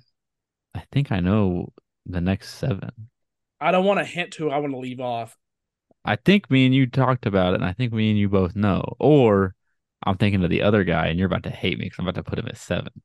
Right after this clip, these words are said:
Speaker 2: All
Speaker 1: The
Speaker 2: right,
Speaker 1: guy
Speaker 2: we'll see.
Speaker 1: you, I, you might wanna leave off.
Speaker 2: We'll see. Say, what's your name?
Speaker 1: So at seven, let me have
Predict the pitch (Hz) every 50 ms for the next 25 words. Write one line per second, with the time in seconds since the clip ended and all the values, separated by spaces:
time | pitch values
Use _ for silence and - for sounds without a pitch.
0 | _ _ _ _ _ _ _ _ _ _ _ _ _ - 143 123 107 - 92 90
1 | 85 85 82 82 - - 90 90 90 87 - - 90 87 87 92 95 92 87 90
2 | 92 - - - 92 95 101 - - - - - - - - - _ _ _ _
3 | _ _ - - 139 135 - - 139 127 120 120 120 117 - - - - 156 131
4 | 117 160 156 - 156 151 143 135 131 135 127 _ _ _ _ _ _ _ _ -
5 | - _ _ _ _ _ _ _ - - - 104 - - - - - 131 131 131
6 | 117 104 92 90 95 98 98 _ _ _ _ _ _ _ _ _ _ _ _ _
7 | _ _ _ - - 87 92 101 120 127 110 92 92 85 85 85 82 82 80 82